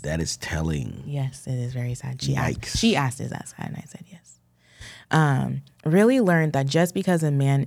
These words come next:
Speaker 2: is in the church doesn't, does not mean he has a relationship with God and stewarding his gifts.
Speaker 1: Huh.
Speaker 2: You have something to say?
Speaker 1: I don't know if I, we should be questioning his relationship with the Lord.
Speaker 2: Mm.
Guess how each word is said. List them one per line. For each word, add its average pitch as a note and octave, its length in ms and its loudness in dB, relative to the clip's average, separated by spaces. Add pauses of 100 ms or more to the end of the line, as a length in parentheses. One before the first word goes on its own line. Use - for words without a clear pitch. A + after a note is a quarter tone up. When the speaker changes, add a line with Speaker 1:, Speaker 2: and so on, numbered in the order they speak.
Speaker 2:
is C#3 160 0 (120)
in G#3+ 220 8
the D3 80 4
church - 420 -4 (120)
doesn't, C#3+ 560 0
does C#3 240 2
not G3+ 240 4
mean A#2+ 320 -4 (320)
he D#3+ 120 0
has D3 140 4
a C3+ 40 2
relationship C3 680 -2
with A#2+ 140 -8
God A#2+ 400 0
and B2 140 -4
stewarding A#2 480 -4
his A2+ 160 -6
gifts. - 480 -12 (560)
Speaker 1:
Huh. - 400 -2 (840)
Speaker 2:
You C3+ 140 -6
have B2 100 -6
something C3+ 260 -4
to D3 60 -4
say? F#3+ 240 -8 (100)
Speaker 1:
I - 40 -8
don't C3 340 0
know A2+ 360 4
if - 220 -6 (540)
I, G#2 220 4
we G2+ 180 2
should F#2 140 -4
be F#2 80 2
questioning F2 440 0
his D#2+ 140 -2
relationship E2 420 -2
with D#2 140 -4
the C#2 80 -6
Lord. F2+ 540 0
Speaker 2:
Mm. C3 720 -2